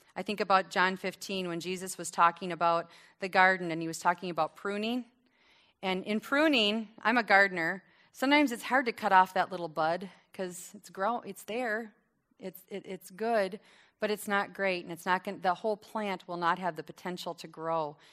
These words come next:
and to flourish if you keep all those buds. You have to prune some things so that other things can be great. One of the things that we pruned, I don't know, somewhere in the last four years, we used to do drama a lot. And so we'd bring actors up to illustrate a point,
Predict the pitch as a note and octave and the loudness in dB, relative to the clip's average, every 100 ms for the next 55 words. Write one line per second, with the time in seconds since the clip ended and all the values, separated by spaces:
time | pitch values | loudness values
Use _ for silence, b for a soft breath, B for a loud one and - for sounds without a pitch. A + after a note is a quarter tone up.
0 | b - E3+ D#3+ - F#3+ F3 D3 D3+ - | b -10 -10 -10 -10 -6 -4 -4 -8 -16
1 | F3 F3+ D#3+ G3+ F#3 E3+ E3 D#3+ D3+ D3 | -14 -12 -12 -14 -10 -6 -6 -6 -8 -8
2 | D#3+ D3 C#3 - b b b F#3 F3+ - | -8 -8 -12 -20 b b b -2 -2 -2
3 | E3+ - A#3 B3+ A#3 F3+ D#3+ - D#3 D3+ | -10 -10 -6 -4 -4 -6 -8 -8 -10 -8
4 | D#3 - b b - F#3 F3 F#3 F#3+ F#3+ | -10 -16 b b -12 -6 -4 -4 -4 -6
5 | E3+ E3 - E3 D#3+ D3+ D#3 C#3+ C3 _ | -8 -8 -10 -12 -12 -12 -12 -12 -14 _
6 | _ _ _ _ b b b b b _ | _ _ _ _ b b b b b _
7 | A#3 B3+ A#3+ A#3+ A3+ A#3 A3+ A#3 - G#3 | 2 2 2 0 4 2 2 -2 -2 0
8 | F#3+ F#3 F3+ - - - G#3+ F3+ E3 E3 | 0 -2 -4 -14 -20 -8 -4 -4 -4 -4
9 | A3+ A3 G3+ F#3 F3+ F3+ - G3+ G3 F#3 | -2 0 0 2 4 2 -2 0 0 0
10 | F3 E3 A3+ C#4+ - A#3 A3 F#3+ G3 G3+ | -2 -2 0 -2 -2 -4 0 6 6 6
11 | F3+ E3 D3+ C#3 - _ _ b b b | 2 0 -2 -4 -6 _ _ b b b
12 | G3+ G#3 A#3 A3 B3+ G3+ A#3+ A#3 G#3+ G#3+ | -6 0 0 2 0 4 4 6 6 6
13 | - G#3+ G3 F#3+ - G#3 F#3+ F#3 - G3+ | 6 0 4 4 2 -4 -2 -2 -2 -2
14 | F#3+ G3 F#3 F3 F3+ F#3+ - | -2 -4 -2 0 0 -4 -12